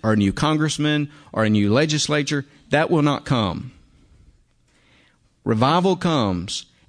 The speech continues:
as the good news of Jesus Christ penetrates people's hearts and lives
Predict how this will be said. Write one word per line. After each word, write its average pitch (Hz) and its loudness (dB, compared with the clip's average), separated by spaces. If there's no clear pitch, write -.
as 123 0
the 123 2
good 160 2
news 165 2
of 117 0
Jesus 135 0
Christ 120 -2
penetrates 165 2
people's 135 -2
hearts 131 -2
and 120 2
lives 113 -2